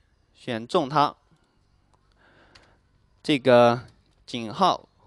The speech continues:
home 下面的什么呢？H一，对吧？H一，然后呢，给它加一个这个字体大小，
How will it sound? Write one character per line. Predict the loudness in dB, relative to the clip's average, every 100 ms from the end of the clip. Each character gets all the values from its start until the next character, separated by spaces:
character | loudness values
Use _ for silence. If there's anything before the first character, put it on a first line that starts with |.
| -18
home | -10 -8 -10 -10
下 | -8
面 | -8 -10
的 | -14
什 | -10
么 | -4
呢 | -4 -4 _ _ _ _ _
？H | -2 -2 -2 -6
一， | -6 -6 -14 -12
对 | -2
吧 | -2 -2 -12 _ -10
？H | -8 -4
一， | -6 -8 _ _ _ -20 -14 0
然 | 0
后 | 4
呢， | 4 2 -4 _
给 | -10 -4
它 | -2 -2
加 | 2 2 2
一 |
个 | 0 -2
这 | -4 -4
个 | 0 0 0 -6 _ _ _ _ _ _ _ _ _ _ _ _ _ _ _ _ _ _ _ _ _ _ _ _ _ _
字 | -14 -12
体 | -8
大 | -4 -4
小， | -4